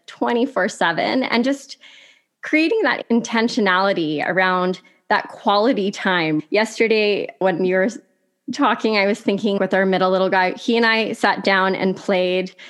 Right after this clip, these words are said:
a best of three of Battleship for half an hour. And that was perfect, right? We had a great time together. And then he was ready to go and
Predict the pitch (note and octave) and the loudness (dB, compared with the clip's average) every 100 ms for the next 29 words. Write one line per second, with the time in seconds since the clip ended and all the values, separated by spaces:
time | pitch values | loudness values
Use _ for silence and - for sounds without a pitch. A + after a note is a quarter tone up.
0 | - - - F#3+ F#3+ G3 - G#3 - F#3 | -20 -4 -2 2 2 2 -2 -2 -2 0
1 | F#3 F#3 F3+ D3+ D3+ A3+ - G4 - - | 2 0 0 0 2 0 0 -4 -2 -2
2 | C#4+ D#4 C#4+ D4 A#3+ A#3 B3+ G#4+ A#4 - | 0 0 0 0 0 0 2 0 0 0
3 | D4 D4 E4+ A3+ G#4 A#4+ - A#3+ A3+ - | 2 2 -2 -2 0 0 0 0 0 -2
4 | A#3 A3+ C4 C#4+ B3+ B3+ A3+ G#3+ G#3+ C4 | 0 2 0 -2 0 2 2 0 0 0
5 | C4+ - G3+ A3+ C4+ B3 A#3 B3+ - A3 | -2 -2 0 2 0 0 0 0 0 0
6 | A3+ G#3+ A#3 A3+ A#3+ - - - - - | 0 2 2 2 0 -4 -18 -20 -20 -20
7 | - - - G3+ A#3+ B3+ B3+ B3 A#3+ B3+ | -20 -18 -2 0 2 2 2 2 4 4
8 | C4+ F#3+ - | 2 0 -6